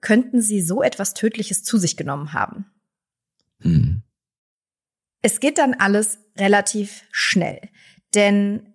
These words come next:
Speaker 1: Luckys Kühlschrank und das Curry, das die beiden gegessen haben, werden untersucht und tatsächlich, sie finden Aconitin im Curry. Aber warum wurden sie erst krank, nachdem sie es zum zweiten Mal gegessen haben?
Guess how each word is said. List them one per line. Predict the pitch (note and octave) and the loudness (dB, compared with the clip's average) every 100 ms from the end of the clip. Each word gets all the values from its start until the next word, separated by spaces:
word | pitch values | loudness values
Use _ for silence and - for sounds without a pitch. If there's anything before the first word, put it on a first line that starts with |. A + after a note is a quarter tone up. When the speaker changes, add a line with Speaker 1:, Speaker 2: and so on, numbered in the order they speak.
| _ | _
Speaker 1:
Luckys | G#3+ G#3+ - C#4+ C#4+ - | 0 0 0 -2 -2 -6
Kühlschrank | - C4 - - G3 | -2 -2 0 0 0
und | G#3 G3+ | 0 -2
das | G3 | -2
Curry, | - B3 G3+ | 2 2 4
das | F3 | 0
die | - | -4
beiden | E3+ E3+ F3 | -4 -2 -2
gegessen | F3 F3 - F3 | -2 -2 -2 0
haben, | E3+ F3+ A3+ B3 - - - | 2 4 4 2 -18 -16 0
werden | F#3 F3 | 0 0
untersucht | F3 F#3+ E3+ G#3+ B3 - | -2 -2 0 0 0 -2
und | F#3+ | -2
tatsächlich, | G3+ - G#3+ A3 B3 C4 - | -2 0 0 4 2 0 -8
sie | - G#3 | -2 -2
finden | - F#3+ F#3+ - | 0 -2 -2 -2
Aconitin | F3 G3 F#3 F#3 C#4 A#3+ | -2 0 0 0 2 2
im | - | 0
Curry. | - - - A3 - _ _ _ _ _ _ _ _ _ _ _ _ _ _ _ _ _ _ - | -4 -6 -6 -12 -14 _ _ _ _ _ _ _ _ _ _ _ _ _ _ _ _ _ _ -4
Aber | G#3 G3 F3+ | 2 2 2
warum | F3+ A3 D#4+ D4+ | 2 2 2 0
wurden | G#3 C4+ B3+ | 2 0 0
sie | B3 | -2
erst | - - - | -2 -4 -6
krank, | - F#3 G#3+ D4+ - - _ | -4 0 0 -2 -12 -20 _
nachdem | G#3 G3+ A3 B3+ | -2 0 2 2
sie | B3+ | 0
es | - - | -4 -4
zum | F#3+ F#3 | -4 -4
zweiten | - - F#3 D4 - F3+ | -4 0 2 0 0 -2
Mal | E3 C#3+ D#3 | 0 -2 -4
gegessen | D#3 D3+ - G3 D#3 | -6 -6 -4 -6 -6
haben? | - - | -6 -6